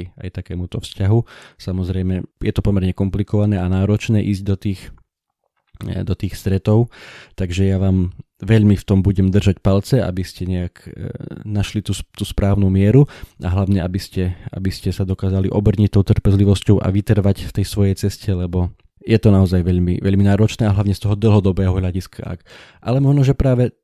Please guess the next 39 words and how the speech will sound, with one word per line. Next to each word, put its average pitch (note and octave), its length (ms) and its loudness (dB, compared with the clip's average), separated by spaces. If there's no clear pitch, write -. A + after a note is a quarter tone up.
ak - 320 -14
už - 400 -12
dlhšie G2+ 800 0
budete, G2 420 -4
čím G#2+ 240 -2
dlhšie A2+ 380 -2
budete F#2+ 260 0
kráčať G2+ 400 -2
po - 160 -6
tej F#2+ 140 0
svojej G2 260 -2
ceste G2 320 -6
a E2+ 140 -4
čím F#2+ 320 -4
viac G#2 300 0
aj F#2 100 -2
to F#2+ 160 -2
vaše - 240 -4
okolie F#2 400 -2
uvidí, F#2+ 460 2
že, F2 140 -2
že F#2 160 -6
ste - 160 -6
o F#2+ 80 -2
tom G2 80 0
naozaj G2 320 2
presvedčení, G#2 480 2
že G2 160 4
je - 80 -4
to F#2 80 0
správna G#2 400 2
vec A2+ 320 2
a F2+ 380 -6
viete, F#2 180 -6
čo - 160 -2
je G2 60 2
úplne G#2+ 260 4
najlepšie? A2 800 0
Keď F#2 120 -4